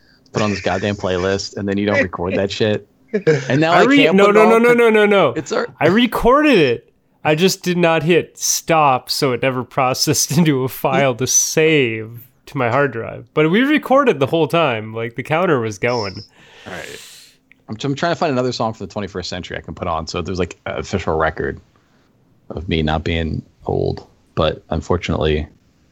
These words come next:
Speaker 1: all right, you know, I'm gonna put on, okay, so their E P finally came out. We've been waiting excitedly for it. Stepping Stone, Saskatchewan's eleventh best hardcore band. Uh, I looked up at the list of top ten hardcore bands from Saskatchewan, and they weren't on it, so I assumed they were eleven.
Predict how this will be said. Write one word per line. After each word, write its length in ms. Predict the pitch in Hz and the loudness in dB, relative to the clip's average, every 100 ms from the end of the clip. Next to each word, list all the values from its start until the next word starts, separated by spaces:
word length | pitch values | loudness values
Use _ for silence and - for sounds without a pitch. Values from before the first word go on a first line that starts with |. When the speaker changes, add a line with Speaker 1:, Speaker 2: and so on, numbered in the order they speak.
| _ _ _ _ _ _ | _ _ _ _ _ _
Speaker 1:
all 80 | 82 | -4
right, 120 | 87 | -2
you 80 | 123 | 0
know, 80 | 135 | 2
I'm 40 | |
gonna 120 | 165 | 0
put 140 | 175 165 | 0 0
on, 340 | 120 131 131 | 2 0 -2
okay, 420 | 90 87 85 71 - | -6 -6 -6 -8 -10
so 160 | - 127 | -4 0
their 140 | 131 | 2
E 140 | 135 147 | 0 -2
P 180 | 185 | -4
finally 340 | 156 139 135 131 | -2 -2 0 -2
came 240 | 131 127 | -2 -4
out. 320 | 120 127 - _ _ _ _ _ _ | -4 -4 -6 _ _ _ _ _ _
We've 140 | 107 | -10
been 100 | 101 | -4
waiting 460 | 98 107 110 107 - | 0 0 0 -2 -6
excitedly 400 | - - 92 92 | -10 -6 -4 -4
for 300 | 92 92 90 | -4 -2 -2
it. 180 | 104 - - | -2 -6 -10
Stepping 400 | - 120 120 113 | -4 -2 -2 -2
Stone, 560 | 123 117 120 135 135 _ _ _ _ _ _ _ _ | -2 0 0 -2 -4 _ _ _ _ _ _ _ _
Saskatchewan's 840 | - 113 - 113 - 120 107 107 | -8 -6 -2 -4 -2 -2 -2 -4
eleventh 400 | 98 98 101 98 | -4 -4 -4 -6
best 220 | 104 90 - | -10 -8 -6
hardcore 360 | 95 90 107 | -6 -4 -4
band. 380 | 101 101 110 117 _ _ _ _ _ _ _ _ _ _ | -2 -2 -4 -6 _ _ _ _ _ _ _ _ _ _
Uh, 360 | - 95 - - | -8 -6 -4 -2
I 80 | 98 | 0
looked 200 | 135 139 | 0 0
up 80 | 127 | 0
at 80 | 101 | -2
the 100 | 90 | -2
list 220 | 101 - | -4 -4
of 100 | 87 | -10
top 240 | - 82 - | -8 -8 -8
ten 180 | 87 | -10
hardcore 340 | 78 87 - 90 | -8 -8 -8 -8
bands 200 | 90 87 | -6 -8
from 80 | - | -10
Saskatchewan, 560 | - - 78 - 101 92 | -8 -6 -6 -4 -4 -4
and 60 | |
they 40 | 87 | -4
weren't 180 | 82 | -2
on 160 | 80 - | -2 -4
it, 80 | - | -6
so 60 | - | -8
I 20 | |
assumed 180 | - 90 | -6 -6
they 40 | |
were 60 | 82 | -4
eleven. 400 | 80 73 - | -2 -4 -6